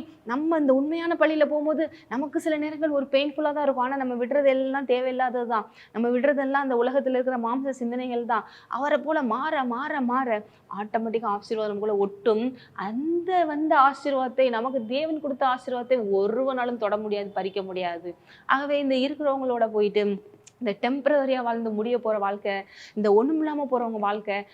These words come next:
இந்த பிசாசை நம்பி வாழ்றவங்க வாழ்க்கை, அவங்கள்ட்ட இருக்கிற விஷயத்தெல்லாம் பார்த்து நீ உன்னை கம்பேர் பண்ணிக்கிட்டு உன்னைய எடுத்துக்கிறாத. நீ கர்த்தரை மாத்திரம் நம்பி காத்துட்டு இரு. உனக்கான உயர்வு கர்த்தர் இடத்துல வரும். அது எப்படிப்பட்டதா இருக்கும்?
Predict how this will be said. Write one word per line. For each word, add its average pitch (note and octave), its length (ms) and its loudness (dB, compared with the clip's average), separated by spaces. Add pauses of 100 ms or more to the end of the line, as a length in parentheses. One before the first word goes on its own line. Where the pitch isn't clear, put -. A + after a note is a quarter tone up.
(240)
இந்த A3 180 -4
பிசாசை E4+ 400 -2
நம்பி D4+ 160 -2
வாழ்றவங்க A#3 520 -2
வாழ்க்கை, G#3 280 2 (340)
அவங்கள்ட்ட D#4 320 4
இருக்கிற D4 300 2
விஷயத்தெல்லாம் A#3 540 -4
பார்த்து G#3+ 240 -4
நீ A#3+ 560 -2
உன்னை A#3 280 -2
கம்பேர் A3 380 0
பண்ணிக்கிட்டு G3+ 480 -4
உன்னைய F#3+ 260 -6 (640)
எடுத்துக்கிறாத. G3+ 760 -2
நீ F3 220 -10
கர்த்தரை G#3 400 -8
மாத்திரம் G#3 360 -2
நம்பி G3+ 240 -2
காத்துட்டு G3 420 -4
இரு. F#3 140 -2 (400)
உனக்கான G3+ 580 -4
உயர்வு G3 280 -4
கர்த்தர் G#3 320 -6
இடத்துல G#3 260 0
வரும். F#3+ 320 -2 (200)
அது A#3 280 2
எப்படிப்பட்டதா C#4+ 480 4
இருக்கும்? B3 340 2